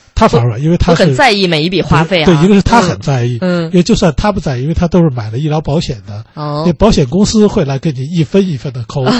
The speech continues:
Speaker 2: <laughs>
Speaker 1: 医院，你凭什么这个，这个药打了三针，应该打两针，你凭什么多打一针？这针我不给你，因为他要跟保险公司来结算。
Speaker 2: 嗯。
Speaker 1: 保险公司那可是，保险公司叫精算，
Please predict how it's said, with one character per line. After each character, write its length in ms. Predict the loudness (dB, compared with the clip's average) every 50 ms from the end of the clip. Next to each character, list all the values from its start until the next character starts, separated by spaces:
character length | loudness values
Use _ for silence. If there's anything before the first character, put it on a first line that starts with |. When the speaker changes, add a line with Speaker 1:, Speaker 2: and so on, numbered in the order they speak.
| -2 0 0
Speaker 2:
<laughs> 280 | 0 0 0 0 0 2
Speaker 1:
医 40 | 2
院， 200 | 2 2 0 0
你 60 | -2
凭 180 | 0 2 2 2
什 100 | 2 2
么 120 | 0 0
这 140 | 0 0 -2
个， 120 | -2 -2 -4 -6 -4
这 140 | -4 -2 -2
个 100 | 0 0
药 180 | 0 0 -2
打 160 | -2 -4 -6
了 120 | -4 -4 -4
三 200 | -4 -4 -4 -2
针， 240 | -2 -2 -2 -2 -4 -8 _ -20 -20 _ -4
应 100 | -2 0
该 140 | 0 2
打 120 | 2 0 0
两 160 | 0 -2 -4
针， 140 | -6 -8 -10
你 60 | -8
凭 100 | -6 -4
什 60 | -4 -4
么 60 | -2
多 140 | -2 -2 -2
打 140 | -2 -4
一 40 | -4
针？ 140 | -4 -6 -4
这 140 | -4 -2 0
针 140 | 0 2 0
我 80 | 0
不 120 | 0 -2 -2
给 160 | -4 -4 -6
你， 100 | -8 -10
因 80 | -14 -16 _ _ _ _ -6
为 80 | -4 -4
他 120 | -2 0
要 80 | -2 0
跟 140 | -2 -2 -2
保 120 | -2 -2
险 120 | -2 -4 -6
公 160 | -6 -6 -6
司 100 | -4 -4
来 160 | -4 -4 -6
结 160 | -8 -10 -10 -12
算。 220 | -10 -10 -12 -12 -14 _
Speaker 2:
嗯。 320 | -8 -6 -4 -4 -4 -4 -2
Speaker 1:
保 120 | -2 0
险 100 | 0 0
公 140 | 0 0 -2
司 140 | 0 0 0
那 80 | 0 -2
可 140 | -2 -2 -4
是， 180 | -4 -6 -8 -12 _ _ _ _
保 120 | -2 0
险 100 | 2 2
公 100 | 2 0
司 120 | -4 -4 -4
叫 180 | -4 -4 -4
精 320 | -4 -4 -4 -4 -2 -2 -2
算， 260 | 0 0 -2 -4 -6